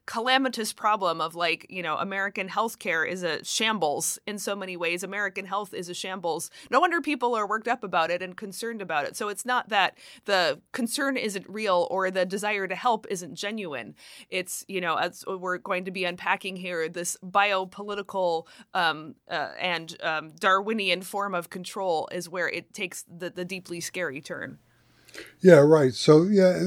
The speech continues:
Speaker 2: o-, obviously, sure, of course we should be concerned about the biological health of the population.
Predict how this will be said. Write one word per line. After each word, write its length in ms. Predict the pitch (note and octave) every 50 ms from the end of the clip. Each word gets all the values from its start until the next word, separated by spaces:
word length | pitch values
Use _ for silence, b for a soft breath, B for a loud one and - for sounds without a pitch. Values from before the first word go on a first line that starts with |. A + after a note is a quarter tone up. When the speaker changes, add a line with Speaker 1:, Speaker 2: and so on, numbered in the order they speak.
| G3 G#3 A3 G#3
Speaker 2:
o-, 80 | G#3 G3+
obviously, 800 | G#3 G#3+ G3 F3+ F#3+ F#3+ F3+ F3+ D#3+ C#3+ - - D#3 C#3 C#3 C#3
sure, 240 | - - - A3 E3+
of 140 | - -
course 340 | - - A3 G#3+ F3 - -
we 100 | D3 C#3
should 220 | - - D#3+ C#3+ B2
be 140 | C3+ C3
concerned 520 | B2+ - C#3+ D3 - - - E3 D3+ C#3+ C#3
about 340 | C3+ B2+ C3+ C3 C#3+ C#3 - b b b b b b b _
the 100 | - C#3
biological 880 | A#2 C#3+ C#3+ C#3 C3+ C3+ C#3 C3 B2+ C3+ C3 C#3 C3+ - C3+ B2+ A#2+
health 340 | - - C#3+ C3+ B2 - -
of 160 | C3+ B2 A#2+
the 80 | B2+ B2+
population. 920 | - - C#3+ C3 A2+ - - C3+ B2 B2 B2+ B2 A#2 - - - C3+ A#2+